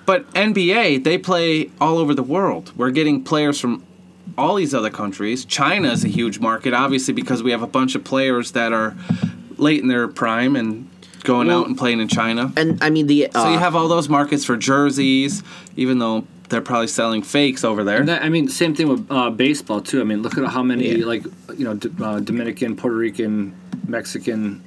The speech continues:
Speaker 3: a lot of
Speaker 2: Well, your stars
Speaker 3: players
Speaker 2: Yeah, but
Speaker 3: outside of the United States.
Speaker 2: your stars from over here, though. I mean, Klay Thompson hasn't come back from China since they won the, he's just been over there doing a tour of China since they won the championship.
Speaker 1: That
Speaker 2: Like
Speaker 1: was,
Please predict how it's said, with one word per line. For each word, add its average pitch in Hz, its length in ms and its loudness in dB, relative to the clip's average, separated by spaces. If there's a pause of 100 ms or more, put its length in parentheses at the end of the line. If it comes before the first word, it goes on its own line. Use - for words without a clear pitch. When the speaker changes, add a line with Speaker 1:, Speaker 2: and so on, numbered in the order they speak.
(300)
Speaker 3:
a 127 60 -6
lot 147 240 2
of 139 380 -4 (320)
Speaker 2:
Well, 175 140 0
your 202 160 2
stars 165 440 2
Speaker 3:
players 131 380 0 (480)
Speaker 2:
Yeah, 180 180 2
but 147 100 0
Speaker 3:
outside 143 160 0
of 139 40 2
the 135 60 4
United 123 280 0
States. - 480 -4
Speaker 2:
your 165 160 2
stars 151 420 2
from 131 180 4
over 117 160 2
here, 160 280 4
though. 107 120 0
I 95 100 2
mean, 104 240 0
Klay 143 240 2
Thompson 147 340 2
hasn't 101 220 0
come 110 140 0
back 107 160 2
from 101 100 -2
China 127 340 0
since 95 200 0
they 101 120 2
won 101 280 0
the, 95 260 0 (840)
he's 127 240 2
just 131 120 0
been 127 100 4
over 117 120 4
there 117 120 2
doing 110 200 2
a 98 40 -2
tour 120 260 2
of 101 80 0
China 123 320 2
since - 200 -2
they 107 100 0
won 98 140 2
the 92 60 -2
championship. - 580 -2
Speaker 1:
That 127 80 0
Speaker 2:
Like 143 80 2
Speaker 1:
was, 147 140 -4